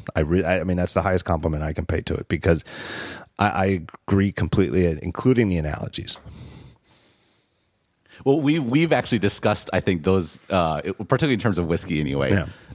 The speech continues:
Speaker 2: that, that exact idea. Because we, the, um, the context is, I think, was Japanese whiskeys, right? Where
Speaker 1: Mm-hmm.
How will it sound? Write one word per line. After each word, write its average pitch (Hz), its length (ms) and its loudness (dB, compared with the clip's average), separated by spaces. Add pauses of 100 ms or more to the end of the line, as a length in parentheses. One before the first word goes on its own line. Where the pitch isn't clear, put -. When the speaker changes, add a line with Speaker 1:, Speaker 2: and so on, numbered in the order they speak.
Speaker 2:
that, 98 320 0 (100)
that 101 220 0
exact 87 420 -2
idea. 76 420 -4
Because 127 220 2
we, 147 180 2 (180)
the, 120 260 2
um, 90 340 0 (480)
the 90 640 -6
context 131 400 -2
is, 87 200 -2
I 92 80 0
think, 95 240 0
was 87 280 0
Japanese 90 440 0
whiskeys, - 380 -6
right? 78 260 0
Where 87 300 2
Speaker 1:
Mm-hmm. 104 580 0